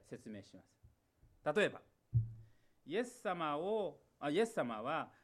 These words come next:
水を汲んでいた一人の女性に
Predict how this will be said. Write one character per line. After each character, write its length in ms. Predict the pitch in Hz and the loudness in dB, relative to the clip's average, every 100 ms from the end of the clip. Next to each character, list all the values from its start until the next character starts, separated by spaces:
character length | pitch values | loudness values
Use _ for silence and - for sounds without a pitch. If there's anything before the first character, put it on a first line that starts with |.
| - | -8
水 380 | 120 156 165 226 | -2 -2 0 0
を 100 | 214 | 0
汲 180 | - 277 | 0 2
ん 180 | 262 | 4
で 120 | 165 127 | 4 0
い 120 | 113 | -2
た 220 | 110 95 | -6 -6
一 260 | - - 190 | -8 -6 -2
人 120 | 139 | -2
の 140 | 107 | -4
女 180 | 98 110 | -6 -8
性 380 | 107 117 113 107 | -6 -6 -4 -6
に 400 | 160 247 160 | -4 -4 -4